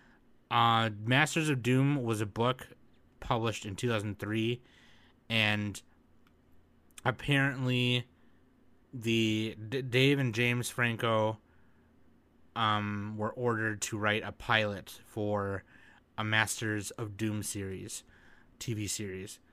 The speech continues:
I mean, we all know how video game adaptations go. Uh, you know, it could be whatever. <laughs> Speaking of video game <laughs> adaptations, the,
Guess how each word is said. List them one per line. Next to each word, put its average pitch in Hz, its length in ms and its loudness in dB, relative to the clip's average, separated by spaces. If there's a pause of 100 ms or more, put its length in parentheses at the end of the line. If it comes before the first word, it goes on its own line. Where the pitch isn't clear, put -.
(340)
I 110 80 -6
mean, 110 460 -2 (220)
we 123 100 2
all 139 160 6
know 139 200 6
how 135 180 6
video 120 240 4
game 123 200 2
adaptations 113 640 0
go. 104 380 0 (800)
Uh, 98 360 -4 (260)
you 107 160 -6
know, 101 320 -6
it 117 100 -12
could 117 120 -2
be 104 340 0
whatever. 107 600 0 (300)
<laughs> 180 760 8 (460)
Speaking 170 460 4
of 151 140 8
video 139 340 4
game 139 240 4
<laughs> 139 80 2
adaptations, 151 880 2 (460)
the, 123 520 4